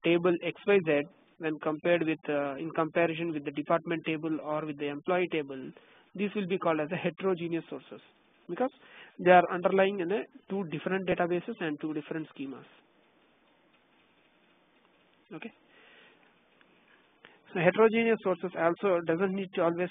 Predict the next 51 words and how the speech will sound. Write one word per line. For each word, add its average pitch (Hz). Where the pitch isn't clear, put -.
to 196
be 185
a 170
database. 151
Okay, 143
you 220
can 185
have 170
a 165
flat 151
file 170
source. 180
Some 147
A 156
B 156
C 170
dot 151
T 170
X 151
T 180
is 143
your 151
source 160
file. 123
Assume, 160
uh, 190
till 208
now, 170
uh, 160
in 165
our, 160
in 165
all 165
our 165
examples 160
we 170
worked 156
only 160
with 156
the 196
database 160
tables, 147
but 151
in 156
today's 190
example 156
I'll 143
also 151
show 160
you 151
how 156